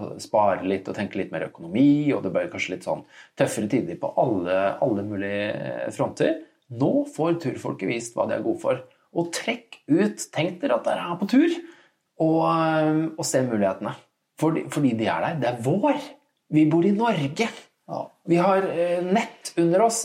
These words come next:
Speaker 1: Vi har fantastisk natur. Og vi har, eh, allm-, allm-, allmann-, allemannsretten.
Speaker 2: Ja.
Speaker 1: Altså, selv om ikke den gjelder at du kan, <laughs> du kan ikke, men jeg tenker at det, det er en fantastisk, og dette her tror jeg blir, det her blir utfordringen til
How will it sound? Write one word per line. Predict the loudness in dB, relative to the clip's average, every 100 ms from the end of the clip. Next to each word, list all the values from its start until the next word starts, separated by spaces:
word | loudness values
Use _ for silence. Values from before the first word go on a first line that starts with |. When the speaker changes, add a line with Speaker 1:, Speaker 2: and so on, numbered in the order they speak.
| -2
Speaker 1:
Vi |
har | 0 0
fantastisk | -4 -10 -6 -4 -2 -2 0
natur. | -2 4 4 4 -2 -16 _ _ _ _
Og | 0 2 4 2 2
vi |
har, | 2 2 2
eh, | 2 0 0
allm-, | 0 2 2 0 -4 -6 -4
allm-, | 0 2 0 -4 2
allmann-, | 2 2 -2 -4 -2
allemannsretten. | 0 2 0 -2 -2 -2 0 -2 -2 _ _ _ _ _
Speaker 2:
Ja. | 0
Speaker 1:
Altså, | 2 4 2 -2
selv | -4 -2
om | -2
ikke | 0
den | 0 2
gjelder | 0 0 0
at |
du | 0
kan, | 0 0 2 0
<laughs> |
du | -2
kan | -2 -4
ikke, | -4 -8 -12 -14 -2
men | 0 0 -4 -12 -6
jeg | -2
tenker | 0 2 0
at | 2
det, | 0 0 -8 -6
det | -4
er | 0 0
en | -2
fantastisk, | -2 -2 -2 -14 -14 -14 -10 -2 -2 0
og | 0
dette | 2
her | 0 0 -2
tror | 0 -2
jeg | 0
blir, | 0 0 -2 -2
det | -2
her | -2 -2
blir | -2 -2 -2 -4
utfordringen | -4 -4 -2 -2 -4 -4
til | -4 -4